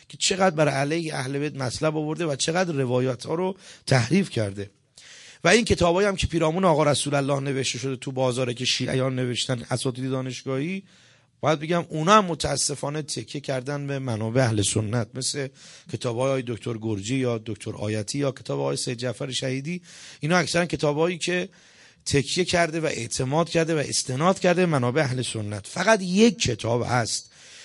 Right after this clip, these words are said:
که خیلی جامع، خیلی کامل، خیلی جمع جور از صدر اسلام تا همین الان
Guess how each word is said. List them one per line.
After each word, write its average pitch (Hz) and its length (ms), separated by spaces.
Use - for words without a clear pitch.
که - 120
خیلی 175 420
جامع، 131 680
خیلی 147 260
کامل، 123 640
خیلی 156 220
جمع 120 420
جور 123 460
از - 140
صدر 170 480
اسلام 135 440
تا 131 140
همین 202 480
الان 135 560